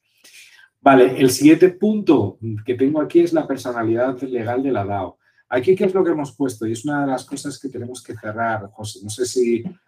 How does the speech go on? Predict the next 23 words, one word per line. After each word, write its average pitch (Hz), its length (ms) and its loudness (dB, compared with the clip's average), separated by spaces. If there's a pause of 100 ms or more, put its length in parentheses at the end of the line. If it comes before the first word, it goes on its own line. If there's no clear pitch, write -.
a 117 120 -8
ti 135 120 -8
te 147 120 0
parece 135 360 -2
bien 131 200 6
algo 120 400 0 (320)
cortito 139 460 0
y 147 60 2
general 139 520 -2
como 117 240 -8
lo 110 120 -6
que 113 180 -6
hay 139 260 0
o 123 80 -2
si 110 160 -8
vamos 110 280 -10
más 104 200 -10
al 101 120 -6
detalle. 92 560 -8
Es, 101 240 -12 (380)
en 113 140 -6
algún 123 360 2
momento 160 680 4